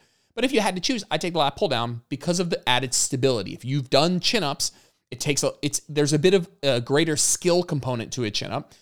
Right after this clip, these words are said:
There's also greater core component. My group right now, they're doing eccentric chin ups in the group right now. And a lot of people are like, "My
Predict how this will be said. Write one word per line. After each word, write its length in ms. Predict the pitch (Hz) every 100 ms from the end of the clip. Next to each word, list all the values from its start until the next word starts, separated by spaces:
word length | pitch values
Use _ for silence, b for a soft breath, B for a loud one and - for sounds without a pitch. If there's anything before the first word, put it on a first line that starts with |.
| _
There's 180 | 135 135
also 280 | 170 196 175
greater 320 | 165 160 151
core 420 | - - 202 196
component. 420 | 190 156 117 -
My 180 | 113 151
group 260 | 160 202 190
right 100 | 139
now, 160 | 123
they're 100 | 123
doing 280 | 127 147 143
eccentric 460 | 139 139 143 131 123
chin 180 | - 120
ups 220 | 143 -
in 140 | -
the 60 | 104
group 240 | 98 117
right 140 | 135 135
now. 240 | 151 175 B B B -
And 140 | 170
a 20 |
lot 160 | 175 320
of 80 | -
people 160 | 277
are 40 | 233
like, 160 | 208
"My 180 | 202 233